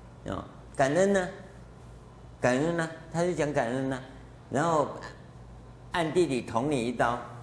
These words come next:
这个叫感恩嘛？这个就是关键嘛！因为他根本不懂感恩是什么，可大家都说感恩，他也感恩啊。在佛教里有一个公案，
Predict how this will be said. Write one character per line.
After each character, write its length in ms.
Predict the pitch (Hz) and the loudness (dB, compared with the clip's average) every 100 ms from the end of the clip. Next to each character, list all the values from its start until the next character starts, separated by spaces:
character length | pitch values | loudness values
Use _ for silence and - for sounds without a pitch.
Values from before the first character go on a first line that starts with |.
| - - - - - - - - | -14 -16 -16 -16 -18 -18 -16 -4
这 120 | 170 | -2
个 100 | 156 | 0
叫 140 | 156 | 0
感 180 | 143 117 | 2 0
恩 160 | 120 131 | 0 -2
嘛？ 180 | 127 - - - - - - - - - - - - - - - - - - - - | -4 -6 -12 -16 -18 -20 -18 -18 -18 -18 -18 -18 -16 -18 -18 -18 -18 -18 -18 -18 -6
这 100 | - | 2
个 80 | 208 | 6
就 160 | 208 196 | 6 6
是 140 | 196 | 4
关 240 | 196 196 | 6 6
键 200 | 160 196 | 8 4
嘛！ 160 | 143 87 - - - - - - - | 4 -2 -8 -16 -18 -18 -16 -16 -2
因 80 | - | 6
为 100 | 262 | 8
他 140 | 247 233 | 8 4
根 240 | 226 277 | 6 8
本 160 | 233 196 | 8 6
不 80 | |
懂 200 | 254 185 | 6 6
感 160 | 165 131 | 4 2
恩 220 | 135 170 | 2 2
是 120 | 175 147 | 2 -2
什 120 | 117 | -4
么， 140 | 101 | -4
可 180 | - 190 | 2 2
大 240 | 196 233 | 4 2
家 160 | 196 214 | 4 4
都 200 | 208 208 | 6 4
说 160 | 180 196 | 2 0
感 180 | 135 120 | 0 2
恩， 180 | 160 156 | 0 0
他 160 | 160 | 0
也 120 | 160 | 0
感 180 | 160 127 92 | 0 -2 -2
恩 220 | 123 123 | -2 -2
啊。 80 | 104 - - - - - - - - - - - - - - - - - - - - - - - - - - | -4 -10 -18 -20 -20 -20 -20 -18 -18 -18 -18 -18 -20 -20 -20 -20 -18 -18 -18 -20 -20 -20 -20 -18 -18 -18 -2
在 120 | 151 | 0
佛 200 | 143 123 | 2 0
教 180 | 127 151 | 2 2
里 180 | 135 113 | 2 2
有 180 | 98 123 | 2 2
一 20 | |
个 120 | 123 | 0
公 240 | - 123 123 | 2 0 0
案， 160 | 120 | -4